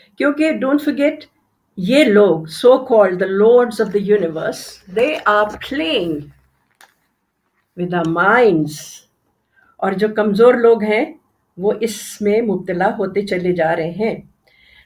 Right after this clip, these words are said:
तो आज मैंने अब एक, uh, qualified young lady, a pretty young lady, I have invited her on my program to explain कि ये सब चीज़ों के इस्लाम से,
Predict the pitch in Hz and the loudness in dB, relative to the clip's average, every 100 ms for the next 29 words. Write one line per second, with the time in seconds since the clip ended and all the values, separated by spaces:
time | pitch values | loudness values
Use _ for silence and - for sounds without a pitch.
0 | - - 269 359 330 294 285 262 - _ | -8 0 2 2 0 0 2 0 -2 _
1 | - 214 214 214 196 202 196 - _ _ | -4 -4 -2 -2 0 -2 -8 -20 _ _
2 | - 180 226 - 220 220 175 185 226 254 | -4 -2 -2 2 4 4 0 2 4 4
3 | 220 190 190 190 226 214 _ _ _ _ | 0 2 2 0 -6 -10 _ _ _ _
4 | - 185 180 262 294 285 247 208 190 180 | -12 -12 -6 -4 -2 0 2 2 2 0
5 | 180 196 202 190 180 190 185 262 302 294 | -2 -2 -2 -2 -4 -2 -2 -2 -4 -4
6 | 185 151 - _ _ _ - 196 175 180 | -6 -6 -12 _ _ _ -6 -2 -2 -4
7 | 175 170 170 165 185 - _ _ - 185 | -6 -6 -4 -6 -6 -12 _ _ -16 -10
8 | 175 175 - - - 254 254 277 285 294 | -10 -10 -14 -14 -6 0 2 2 0 -2
9 | - - 208 202 208 - 214 202 214 196 | -8 -6 -2 2 0 0 -4 -4 -4 0
10 | 208 214 214 196 196 _ _ - 226 - | 0 -2 -2 -4 -4 _ _ -10 -10 -6
11 | 226 226 285 302 - 247 277 | 0 2 4 2 0 -2 -4